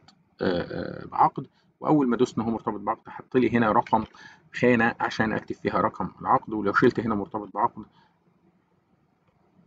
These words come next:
مش هقدر أضيف هنا أي رقم في خانة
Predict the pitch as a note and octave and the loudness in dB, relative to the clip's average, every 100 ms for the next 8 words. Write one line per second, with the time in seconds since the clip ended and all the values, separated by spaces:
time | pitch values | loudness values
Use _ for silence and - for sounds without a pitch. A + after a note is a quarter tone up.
0 | _ _ _ _ _ _ _ _ - - | _ _ _ _ _ _ _ _ -2 0
1 | D3 C3+ A#2 - G2+ G#2+ - G#2 G#2 - | 0 -2 -4 -6 -4 -4 0 0 0 -4
2 | _ _ G#2 G2+ G2+ G#2 G#2 - F#2+ G#2 | _ _ 2 4 4 2 -2 -4 -2 2
3 | G2 | 0